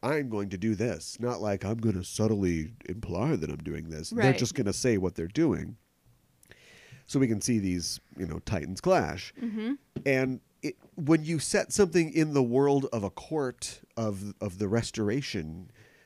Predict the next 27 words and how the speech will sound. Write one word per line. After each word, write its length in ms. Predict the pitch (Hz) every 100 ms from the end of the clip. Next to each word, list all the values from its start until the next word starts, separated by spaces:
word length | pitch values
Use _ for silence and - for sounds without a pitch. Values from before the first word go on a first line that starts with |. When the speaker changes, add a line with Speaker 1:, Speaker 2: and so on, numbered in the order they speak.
| _ -
Speaker 1:
uh, 420 | 95 87 85 78 - - _ _ _ - -
everybody 520 | 147 143 151 147 135 -
already 480 | 139 120 139 175 120
is 140 | 107 -
acting 300 | 110 - 87
fake. 420 | - 69 60 - - _ _ _ _
They 120 | 120
are 140 | 113 101 98
Speaker 2:
Yeah. 160 | - 262 -
Speaker 1:
going, 220 | 143 120 110 - -
"Oh, 260 | 240 349 240 151
yes, 520 | 175 214 233 175 - 143
madame, 540 | 139 127 117 95 98
of 120 | 170 -
course." 760 | - 185 90 82 87 - - - - -
But 100 | 120
meanwhile, 340 | 127 117 107
they're 100 | 98
like, 200 | 85 82 - - -
"Poison 340 | 101 82 78
and 160 | 73 87
poisoner." 400 | 95 78 62 80 - - -
Speaker 2:
Right. 340 | 240 196 -
Speaker 1:
"Killer." 340 | 113 80 76 - -
Or 80 |
Speaker 2:
Yeah. 100 | 101
Speaker 1:
like, 200 | 90 87